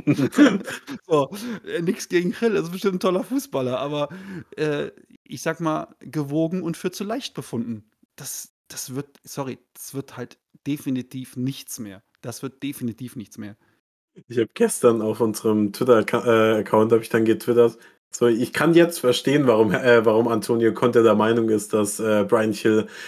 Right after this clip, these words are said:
Speaker 2: nicht die körp-, äh, körperlich, äh, nicht, nicht fer-, äh, ready, nicht, ähm,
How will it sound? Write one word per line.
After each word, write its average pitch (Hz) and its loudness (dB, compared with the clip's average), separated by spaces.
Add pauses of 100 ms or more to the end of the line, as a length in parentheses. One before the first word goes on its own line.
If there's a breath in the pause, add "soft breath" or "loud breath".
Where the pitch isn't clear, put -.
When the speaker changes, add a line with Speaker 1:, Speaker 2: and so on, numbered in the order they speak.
(140 loud breath)
Speaker 2:
nicht 127 0
die 127 2
körp-, 120 4
äh, 113 4
körperlich, 113 4
äh, 110 6
nicht, 117 -2
nicht 123 -2
fer-, 123 2
äh, 113 4
ready, 110 4
nicht, 113 -4
ähm, 104 0